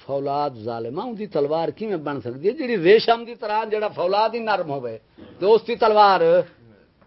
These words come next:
ایویں میں ایک کرکٹ والوں نوں مثال دتی، میں کہ "پتر تسی بڑی غیرت مند ہو، بڑے مجاہد لوگ ہو، تسی غازی لوگ ہو۔"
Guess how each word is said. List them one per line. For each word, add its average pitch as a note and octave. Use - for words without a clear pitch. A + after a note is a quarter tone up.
ایویں A3
میں F3+
ایک E3
کرکٹ D3+
والوں C3
نوں A#2+
مثال A#2+
دتی، G2+
میں B2+
کہ C3
"پتر A2+
تسی A2+
بڑی G#2+
غیرت G#2
مند G#2
ہو، A#2
بڑے E3
مجاہد D#3
لوگ C#3+
ہو، D#3+
تسی D#3+
غازی F#3
لوگ C3+
ہو۔" -